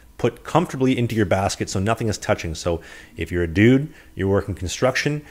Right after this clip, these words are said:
maybe you're out there pouring some concrete while you're listening to the podcast right now, there's a very good chance your twig and your biscuits are stuck to the side of your leg. Sheath doesn't allow that to happen. You have to put your biscuit into the basket, if you get what I'm saying, but then everything is compartmentalized, so nothing is touching, nothing is sticking, everything is where it needs to be,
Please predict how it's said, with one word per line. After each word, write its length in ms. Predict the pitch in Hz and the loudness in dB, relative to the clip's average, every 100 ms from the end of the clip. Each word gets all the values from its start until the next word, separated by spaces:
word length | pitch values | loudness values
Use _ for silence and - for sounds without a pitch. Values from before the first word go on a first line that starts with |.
| - - | -20 -6
maybe 160 | 95 | 0
you're 80 | 101 | 2
out 80 | 101 | 2
there 80 | 104 | 0
pouring 300 | - 110 101 | 0 0 0
some 100 | - | -4
concrete 420 | - 107 113 139 | 0 2 2 0
while 140 | 90 95 | 2 2
you're 80 | 98 | 2
listening 260 | 104 101 | 0 -4
to 80 | 85 | -2
the 60 | 104 | -2
podcast 360 | 101 101 95 | 0 -2 0
right 120 | 104 | -2
now, 180 | 92 107 | 0 0
there's 140 | 107 92 | 0 -2
a 80 | |
very 340 | 85 82 110 123 | -2 2 4 4
good 220 | 104 110 | 4 0
chance 500 | - 104 117 - - | 0 -2 -2 -4 -8
your 80 | 85 | -8
twig 240 | - 113 | 0 2
and 80 | 117 | 4
your 80 | 98 | 2
biscuits 400 | 107 113 127 120 | 0 0 -2 -4
are 80 | 87 | -6
stuck 340 | - 107 107 | -4 -4 -4
to 80 | 104 | -4
the 60 | 95 | -4
side 240 | - 92 | 0 2
of 40 | |
your 80 | 101 | 2
leg. 320 | 87 87 117 - - - | 2 0 -2 -6 -20 -14
Sheath 420 | - - 123 - | -8 0 0 2
doesn't 220 | 113 113 | 2 4
allow 300 | 117 107 110 | 4 8 8
that 80 | 104 | 8
to 80 | 95 | 4
happen. 360 | 104 107 87 85 | 4 4 2 0
You 100 | 95 | 2
have 120 | 127 | 2
to 100 | 107 | -2
put 280 | - 165 - - - - | 2 4 4 -6 -20 -10
your 120 | 110 | -6
biscuit 480 | 98 113 - 113 - - - | 2 0 2 0 -2 -16 -4
into 160 | 117 107 | 0 2
the 100 | 92 | 4
basket, 460 | 95 90 - - - - | 4 4 2 -6 -8 -20
if 80 | |
you 60 | - | -2
get 80 | 101 | -2
what 80 | 90 | 0
I'm 80 | |
saying, 340 | - 90 87 113 - - - | -2 -2 -2 -4 -10 -20 -4
but 100 | 95 | 0
then 160 | 101 | 4
everything 220 | 104 104 104 | 4 4 2
is 80 | - | 0
compartmentalized, 640 | - 95 95 110 120 127 | 0 0 2 0 0 0
so 180 | - 92 | 0 0
nothing 320 | 104 113 117 | 2 2 0
is 100 | 98 | 0
touching, 440 | - 120 - 143 | 0 -2 -2 -2
nothing 240 | 104 - 101 | -2 -2 -4
is 80 | - | -4
sticking, 420 | 92 123 143 101 | -6 -4 -4 -2
everything 240 | 104 104 | -2 0
is 100 | 95 | 0
where 120 | 98 | 0
it 40 | 95 | 0
needs 200 | 104 - | -2 -4
to 80 | 90 | -4
be, 320 | 107 135 | -2 -2